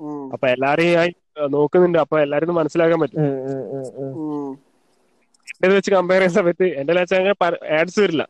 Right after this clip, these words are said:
Speaker 2: Like, OnePlus നമുക്ക് ആഡ്സ്
Speaker 3: ഉം.
Speaker 2: കാണിക്കില്ല.
Speaker 3: ഉം, ഉം, ഉം, ഉം.
Speaker 2: സൈറ്റിൽ കയറിയാൽ മനസ്സിലാ-, മാത്രമേ ആഡ്സ് കാണിക്കൂ. പക്ഷെ Redmi-യിലൊക്കെ അവരായിട്ടുള്ള <laughs> ഫോണിന്റെ ആഡ്സ്,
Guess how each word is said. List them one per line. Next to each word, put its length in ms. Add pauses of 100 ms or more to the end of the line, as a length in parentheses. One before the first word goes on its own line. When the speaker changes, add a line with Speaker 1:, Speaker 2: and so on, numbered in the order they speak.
(140)
Speaker 2:
Like, 420
OnePlus 340
നമുക്ക് 260
ആഡ്സ് 320 (460)
Speaker 3:
ഉം. 280 (120)
Speaker 2:
കാണിക്കില്ല. 340
Speaker 3:
ഉം, 80
ഉം, 420
ഉം, 60
ഉം. 60 (920)
Speaker 2:
സൈറ്റിൽ 380
കയറിയാൽ 220
മനസ്സിലാ-, 520
മാത്രമേ 340
ആഡ്സ് 280
കാണിക്കൂ. 220
പക്ഷെ 380 (840)
Redmi-യിലൊക്കെ 560
അവരായിട്ടുള്ള 680
<laughs> 300
ഫോണിന്റെ 280
ആഡ്സ്, 260